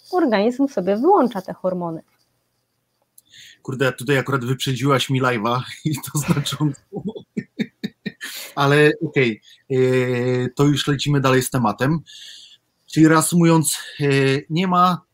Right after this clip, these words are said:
Speaker 2: nie ma, że tak powiem, proszków ani tabletek, które przyspieszają, e, spalanie tkanki tłuszczowej. Jednak, e, są spalacze tłuszczu, które, no, działają i można je śmiało polecać, tak? Powiedzmy, że są bezpieczne, e,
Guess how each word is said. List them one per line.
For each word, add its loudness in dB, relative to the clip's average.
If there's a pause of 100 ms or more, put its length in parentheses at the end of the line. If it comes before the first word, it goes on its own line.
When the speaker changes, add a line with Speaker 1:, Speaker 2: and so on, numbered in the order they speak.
(120)
Speaker 2:
nie -2
ma, 2
że -4
tak -4
powiem, 0
proszków -2
ani -2
tabletek, -4
które -4
przyspieszają, -2 (680)
e, -6
spalanie -2
tkanki -6
tłuszczowej. -6
Jednak, 0 (340)
e, 6
są 0
spalacze 0
tłuszczu, -4
które, 4
no, 2 (160)
działają 2 (120)
i -6 (140)
można 2
je 4
śmiało 4
polecać, 0
tak? -4 (640)
Powiedzmy, 4
że -2
są 2
bezpieczne, 0 (300)
e, 0